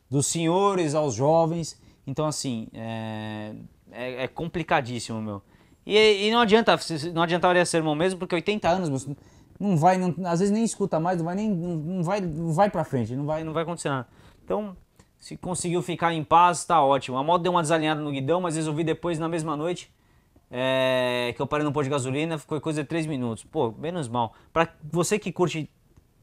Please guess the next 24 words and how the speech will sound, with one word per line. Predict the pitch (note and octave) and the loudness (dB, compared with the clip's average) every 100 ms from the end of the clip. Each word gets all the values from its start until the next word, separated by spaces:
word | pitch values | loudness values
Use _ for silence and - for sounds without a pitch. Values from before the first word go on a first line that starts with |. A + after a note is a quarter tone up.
| _ _ _ _ | _ _ _ _
ficha | - D#3+ D3+ | -10 -4 -4
técnica, | - F#3 F3+ D#3+ | 0 0 0 -4
eu | D3+ | -6
estou | - F3 | -2 -2
usando... | D3 B2+ G2+ _ _ _ | -2 -4 -6 _ _ _
Não, | E3 | 2
é | D3 | 4
ficha | D3+ G3+ | 4 0
técnica, | - B2+ B2 A#2 C#3+ | 0 0 -2 -4 -2
é | |
dos | F#3+ - | -2 0
pneus. | A#3 E3 A#2 - _ _ - - | 2 2 0 -2 _ _ -20 -14
Eu | C3+ | -4
estou | G3 | -2
usando | F3+ G3 | 0 0
na | F#3 | 0
dianteira | E3+ F3+ E3+ D#3 | 0 0 2 0
Pilot | D#3+ F3+ E3+ | 2 0 2
Road | E3+ D#3 | 0 0
dois, | C#3 D#3+ G#3+ G3 - - _ _ _ _ _ _ | 2 2 0 -2 -8 -12 _ _ _ _ _ _
cento | - F3+ F3 | -4 0 2
e | E3+ | 0
vinte | E3+ D3+ | -2 -2
sessenta. | - D#3 - E3+ G3+ G3+ G#3+ | -2 -2 -2 -2 -2 -4 -10